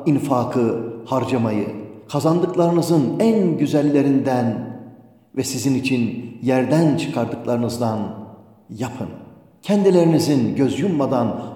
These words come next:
alıcısı olmadığınız pek adi, bayağı şeyleri vermeye yeltenmeyin. Bilin ki şüphesiz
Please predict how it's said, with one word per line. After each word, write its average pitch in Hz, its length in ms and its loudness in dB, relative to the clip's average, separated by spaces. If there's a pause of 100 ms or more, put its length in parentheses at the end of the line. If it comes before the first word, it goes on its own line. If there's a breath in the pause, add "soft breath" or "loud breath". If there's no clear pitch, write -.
alıcısı 135 640 2 (100)
olmadığınız 127 800 0 (280)
pek 196 240 -2
adi, 117 440 2 (360 loud breath)
bayağı 185 460 2
şeyleri 143 600 2
vermeye 123 760 0 (260)
yeltenmeyin. 107 800 -6 (720)
Bilin 113 360 -6
ki - 420 -10 (120)
şüphesiz 151 420 -2